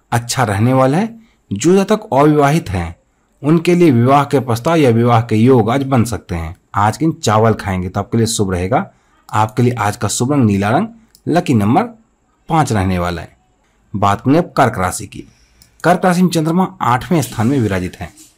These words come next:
जिसके फलस्वरूप बात करने की आपकी कला से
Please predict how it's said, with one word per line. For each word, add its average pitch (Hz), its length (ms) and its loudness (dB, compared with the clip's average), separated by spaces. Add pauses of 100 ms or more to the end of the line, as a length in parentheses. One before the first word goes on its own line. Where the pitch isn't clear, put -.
(540)
जिसके 113 300 -4
फलस्वरूप 120 320 -4
बात 101 300 -2
करने 110 280 0
की 160 200 -8 (120)
आपकी 90 340 -4
कला 156 340 -2
से 107 240 -8